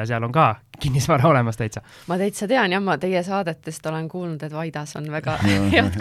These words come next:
Speaker 3: et see on nüüd maailmakaardile toodud,
Speaker 2: Jaa,
Speaker 3: jah, et siin
Speaker 2: ja ma tegelikult seda kohta teadsin ka varem natuke, aga jaa, no ma ise ju elan Tabasalus, et ma tegelikult vaatasin nüüd seekord, äh,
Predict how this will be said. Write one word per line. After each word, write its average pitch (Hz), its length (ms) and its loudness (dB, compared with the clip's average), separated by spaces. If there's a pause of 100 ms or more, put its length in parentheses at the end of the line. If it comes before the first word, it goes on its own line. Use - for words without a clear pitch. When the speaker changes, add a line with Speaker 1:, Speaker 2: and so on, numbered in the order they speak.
(100)
Speaker 3:
et 117 120 2
see 139 120 4
on 135 100 8
nüüd 120 100 4
maailmakaardile 127 720 6
toodud, 151 220 6
Speaker 2:
Jaa, 180 160 8
Speaker 3:
jah, - 160 6
et 95 100 -4
siin 180 140 4
Speaker 2:
ja 196 60 4
ma 220 160 2
tegelikult 233 520 -2
seda 190 160 -2
kohta 220 320 -6
teadsin 180 320 -10
ka 175 120 -8
varem 269 400 -2
natuke, 196 420 -10 (480)
aga 202 460 0 (340)
jaa, 233 460 4
no 202 220 2
ma 214 140 0
ise 233 240 0
ju 190 80 2
elan 202 260 0
Tabasalus, 214 680 0 (180)
et 170 380 -4
ma 165 240 -4
tegelikult 185 800 -4
vaatasin 175 560 -6
nüüd 170 260 -8
seekord, 160 800 -8
äh, 156 280 -6